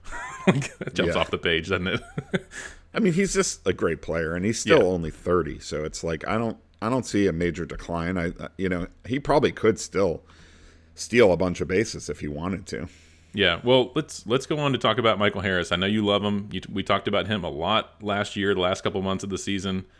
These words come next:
Speaker 1: Um, I do ha-, I have him at number nine. He's at a new tier for me, so I do have Trout,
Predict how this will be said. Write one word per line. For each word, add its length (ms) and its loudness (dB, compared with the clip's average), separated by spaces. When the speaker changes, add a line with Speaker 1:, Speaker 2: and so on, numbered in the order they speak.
Speaker 1:
Um, 340 -4
I 120 0
do 320 2
ha-, 140 -8
I 140 2
have 220 0
him 120 0
at 80 -4
number 220 2
nine. 360 -2
He's 180 0
at 100 -2
a 60 -2
new 180 2
tier 300 0
for 100 -8
me, 180 -4
so 120 -4
I 100 0
do 140 -4
have 220 -2
Trout, 360 2